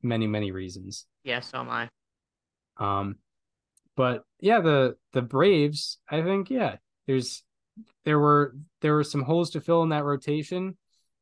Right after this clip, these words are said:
Speaker 1: Uh, when Sale's healthy, he's still, like, at worst, an average pitcher. So,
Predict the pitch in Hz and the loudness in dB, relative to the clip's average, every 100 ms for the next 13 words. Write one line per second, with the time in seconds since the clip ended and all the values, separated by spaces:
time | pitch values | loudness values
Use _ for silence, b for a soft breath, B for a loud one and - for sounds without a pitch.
0 | _ _ - 131 127 127 - 139 139 - | _ _ -2 0 2 0 -2 -2 -2 0
1 | 196 180 143 156 160 214 208 - _ _ | 0 0 0 -2 -2 -4 -4 -10 _ _
2 | _ _ _ - 165 156 - - 165 165 | _ _ _ -6 -2 -2 -4 -2 4 4
3 | 160 156 147 143 - _ _ _ _ - | 4 4 2 0 -6 _ _ _ _ -6
4 | 147 - 151 139 170 165 - - 139 131 | -4 -4 0 4 4 2 -4 -4 -4 0
5 | 127 127 123 - 127 160 165 165 _ _ | 0 0 -2 -2 -4 -2 -6 -6 _ _
6 | _ _ _ _ - - 131 127 123 | _ _ _ _ -6 0 2 2 0